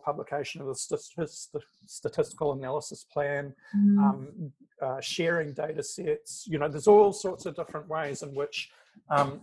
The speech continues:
Speaker 1: we make it really transparent, because
Speaker 2: Yeah.
Speaker 1: the credibility of science is dependent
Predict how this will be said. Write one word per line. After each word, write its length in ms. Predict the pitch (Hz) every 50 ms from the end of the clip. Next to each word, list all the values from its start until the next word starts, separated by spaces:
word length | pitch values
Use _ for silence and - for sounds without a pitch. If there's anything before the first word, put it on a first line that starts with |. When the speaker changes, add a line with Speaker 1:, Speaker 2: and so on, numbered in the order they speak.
| - - - 151 151 160
Speaker 1:
we 100 | 151 147 147 143 - _ _
make 440 | - 160 143 143 147 151 151 147 - - 147
it 100 | - _ - - _ _ _ - 147 143 156
really 220 | 151 147 147 139 - - -
transparent, 720 | 151 151 135 - - - _ - 160 160 151 127 - - 175 _ - 143
because 320 | - 202 202 196 196 196 196
Speaker 2:
Yeah. 120 | 196 196 190 - - _ _ _ _ - 196
Speaker 1:
the 80 | - - -
credibility 680 | 214 214 214 220 180 170 170 170 190 175 - - 214 220 220
of 40 | - - - -
science 400 | 196 208 190 139 127 165 220 - - 156
is 60 | - - -
dependent 460 | - - - 202 240 233 180 135 -